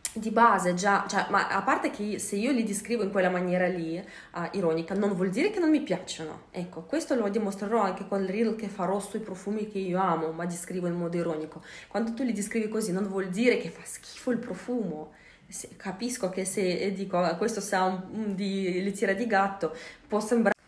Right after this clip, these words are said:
Quando sento io, eh, i profumi, eh, al patchouli, i sci verdi, queste sci, ehm, tipo di ar-, aromatics elixir, molte persone accanto a me, eh, dicono,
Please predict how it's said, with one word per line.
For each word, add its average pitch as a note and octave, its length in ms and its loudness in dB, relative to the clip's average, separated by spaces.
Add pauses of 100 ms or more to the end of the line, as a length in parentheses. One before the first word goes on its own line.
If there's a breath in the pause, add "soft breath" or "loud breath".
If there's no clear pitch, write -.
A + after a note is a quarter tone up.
(120)
Quando A3+ 240 -4
sento G3 500 -2
io, F#3 600 -2
eh, E3 80 -2
i E3 60 -6
profumi, F3+ 580 -4
eh, D#3+ 60 -4 (200)
al E3 460 -4
patchouli, F#3 880 -4 (360 loud breath)
i F#3 60 -8
sci F#3+ 300 -4
verdi, F3+ 760 2
queste E3+ 320 -4
sci, F#3 460 -4
ehm, D#3 840 -2 (120)
tipo F3 200 -6
di F3 100 2
ar-, E3 140 2
aromatics F3 600 0
elixir, F3+ 460 -6 (360 loud breath)
molte A3+ 280 -2
persone F#3+ 420 -2
accanto F#3 380 -4
a G3 60 0
me, F3+ 460 -2
eh, E3+ 400 -2
dicono, E3 600 -4